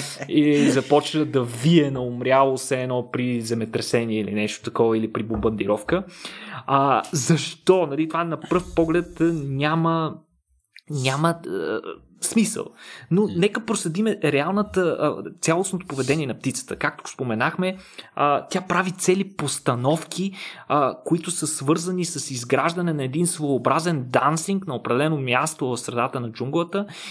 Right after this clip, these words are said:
Speaker 1: и едни сложни песни с-, и танци, с които те викат женската. Когато има заинтригувана женска, а, съответно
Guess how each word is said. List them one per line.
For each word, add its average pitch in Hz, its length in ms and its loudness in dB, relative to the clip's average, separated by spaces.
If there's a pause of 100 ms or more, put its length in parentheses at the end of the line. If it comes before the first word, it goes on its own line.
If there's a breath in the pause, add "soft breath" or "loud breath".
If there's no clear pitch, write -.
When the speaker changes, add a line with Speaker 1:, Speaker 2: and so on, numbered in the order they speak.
(100)
Speaker 1:
и 143 60 -2
едни 165 260 2
сложни 170 580 0
песни 156 320 0
с-, - 240 -10
и 131 180 -6
танци, 165 320 0
с 135 180 -8
които - 300 -2
те 156 140 0
викат 123 640 -4
женската. 120 600 -4 (280 loud breath)
Когато 139 280 -2
има 226 180 0
заинтригувана 156 680 0
женска, 113 560 -6 (440 loud breath)
а, 175 480 2
съответно 190 480 0